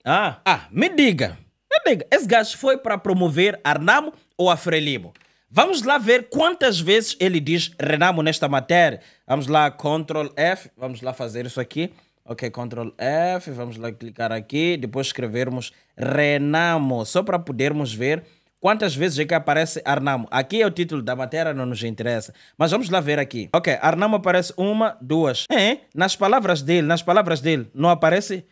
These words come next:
nem sequer uma vez. Tá aqui. Uma vez onde ele fala, não aparece. Vamos lá ver aqui.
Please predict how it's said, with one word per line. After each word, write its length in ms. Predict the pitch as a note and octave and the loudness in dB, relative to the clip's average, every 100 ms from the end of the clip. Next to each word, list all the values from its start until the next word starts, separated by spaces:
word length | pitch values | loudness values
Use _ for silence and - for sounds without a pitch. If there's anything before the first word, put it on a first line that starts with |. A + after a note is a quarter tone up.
| _ _ C#3+ | _ _ 0
nem 140 | F#3+ | 0
sequer 340 | G#3+ E3 E3 | 2 2 2
uma 180 | D#3+ C#3 | 2 0
vez. 380 | A#2 C#3 D#3 - _ | 0 -2 -2 -6 _
Tá 100 | - | -2
aqui. 260 | F3+ C#3+ G2+ - | 0 -2 -6 0
Uma 180 | C4+ | 0
vez 260 | F#3 F#3+ F#3 | 2 2 2
onde 200 | G3 A3 | 2 2
ele 100 | G#3 | 0
fala, 280 | F#3+ G3 E3 | 2 2 2
não 120 | C#3 | 0
aparece. 580 | C#3 C#3+ D#3 G3 G#3+ - | 0 2 4 4 2 -2
Vamos 160 | - C#3 | -4 -2
lá 140 | C#3+ | 0
ver 220 | C3 B2+ C3+ | 0 0 -2
aqui. 460 | B2 D#3+ F#3+ A3 | 0 2 2 -2